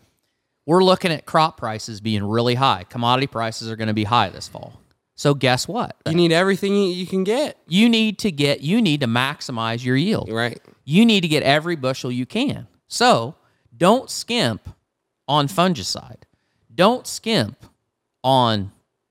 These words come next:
Speaker 1: P and K. Make sure that your P and K is right. And then split up your nitrogen, but don't, you know, don't skimp on your nitrogen. Just make sure that you're, you're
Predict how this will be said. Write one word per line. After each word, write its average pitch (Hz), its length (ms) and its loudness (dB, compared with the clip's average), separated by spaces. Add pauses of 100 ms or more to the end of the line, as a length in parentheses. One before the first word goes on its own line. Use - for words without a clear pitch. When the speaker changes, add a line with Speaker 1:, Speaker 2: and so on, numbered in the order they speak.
(280)
Speaker 1:
P 170 200 0
and 135 120 0
K. - 140 -4
Make 214 240 2
sure 208 440 -4
that 120 200 -10
your 139 160 -2
P 175 260 -2
and 127 120 0
K 127 340 2
is 95 140 -4
right. 139 340 0 (500)
And 139 220 2
then 160 400 4 (220)
split 208 360 2
up 208 200 4
your 170 100 -4
nitrogen, 117 640 -4
but 120 180 -2
don't, 180 300 2
you 160 80 2
know, 151 160 2
don't 185 260 2
skimp 262 320 0
on 131 80 2
your 110 120 2
nitrogen. 113 520 0
Just 180 260 -4
make 185 200 0
sure 196 380 4
that 139 140 2
you're, 131 360 0 (120)
you're 117 380 0